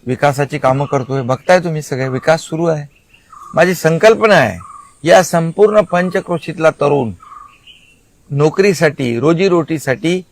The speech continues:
आपलं गाव सोडून बाहेर जाता कामा नये,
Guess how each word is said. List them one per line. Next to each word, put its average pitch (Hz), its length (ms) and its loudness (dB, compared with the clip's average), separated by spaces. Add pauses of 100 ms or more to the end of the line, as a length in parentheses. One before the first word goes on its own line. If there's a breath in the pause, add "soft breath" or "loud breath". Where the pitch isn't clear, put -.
(280)
आपलं 156 440 2
गाव 143 220 4
सोडून 143 380 -4 (220)
बाहेर 139 280 4
जाता 123 260 0
कामा 104 280 -4
नये, - 160 -4